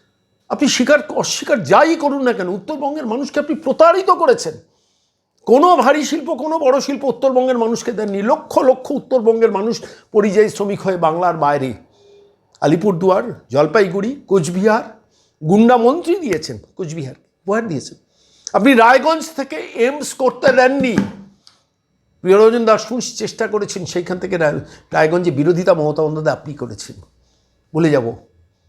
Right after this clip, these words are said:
দার্জিলিংকে সুইজারল্যান্ড করাবো বলে কি করেননি, কি করেননি?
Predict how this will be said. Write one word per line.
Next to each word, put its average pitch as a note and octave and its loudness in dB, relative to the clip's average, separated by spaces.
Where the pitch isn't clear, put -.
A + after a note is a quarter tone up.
দার্জিলিংকে F3 2
সুইজারল্যান্ড F3 -4
করাবো B2 -6
বলে A#2+ -8
কি G#3+ -2
করেননি, A#2+ -4
কি F4 6
করেননি? A2+ -4